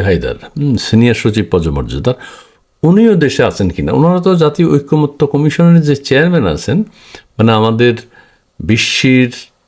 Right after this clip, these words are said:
পঞ্চাশতম মুসলিম প্রভাবশালী ব্যক্তিত্ব ডক্টর মোহাম্মদ ইউনূসের সেকেন্ড ম্যান হচ্ছেন আলী রিয়াজ। আলী রিয়াজ সাহেবের সেকেন্ড ম্যান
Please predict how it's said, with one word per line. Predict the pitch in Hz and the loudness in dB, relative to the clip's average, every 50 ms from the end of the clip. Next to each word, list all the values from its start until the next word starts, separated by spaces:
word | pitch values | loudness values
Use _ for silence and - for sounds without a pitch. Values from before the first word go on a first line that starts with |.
| _ _ _ - | _ _ _ -2
পঞ্চাশতম | - 120 120 117 107 - 123 107 - - - _ - 113 107 107 107 107 107 107 107 - - | 0 0 2 2 0 0 -2 -2 -4 -10 -12 _ 0 0 2 2 4 4 4 2 0 -2 -2
মুসলিম | 73 82 101 104 - - - 117 117 110 113 110 | -2 0 0 0 -2 -4 -2 0 2 2 2 0
প্রভাবশালী | 110 - - 98 80 117 117 113 - - - 110 113 | 0 -2 -2 -2 0 0 -2 -2 -4 -6 -4 -2 -2
ব্যক্তিত্ব | 107 95 98 95 - - - 92 85 - - - 160 214 220 - - _ _ _ _ _ _ _ _ _ _ _ - 110 120 | -2 -2 -4 -6 -6 -8 -8 -8 -8 -8 -6 -4 -4 -4 -4 -6 -16 _ _ _ _ _ _ _ _ _ _ _ -2 0 0
ডক্টর | 120 - - 131 127 | 0 2 2 2 2
মোহাম্মদ | 127 127 123 131 147 147 151 | 2 2 2 2 2 2 2
ইউনূসের | 139 139 131 - - 143 | 0 0 0 0 -2 -4
সেকেন্ড | - - - 120 135 151 156 156 | -4 -2 -2 0 0 0 0 2
ম্যান | 151 143 139 | 0 2 2
হচ্ছেন | 147 143 - - - 185 185 - - _ _ _ - | 0 -2 -2 -2 -2 -2 -2 -4 -8 _ _ _ -4
আলী | - 123 120 95 73 60 | -2 0 0 0 -2 -6
রিয়াজ। | 64 62 - - - - - _ _ - - _ _ _ _ - | -8 -8 -8 -10 -10 -14 -16 _ _ -20 -20 _ _ _ _ -6
আলী | 104 107 120 123 127 127 | -4 -2 0 0 0 2
রিয়াজ | 131 135 127 - - | 2 0 0 -2 -2
সাহেবের | - 156 151 143 151 151 | 0 0 0 2 0 -4
সেকেন্ড | 147 - - - - 151 147 143 139 | -4 -2 -2 -2 0 0 2 2 2
ম্যান | 143 139 | 2 2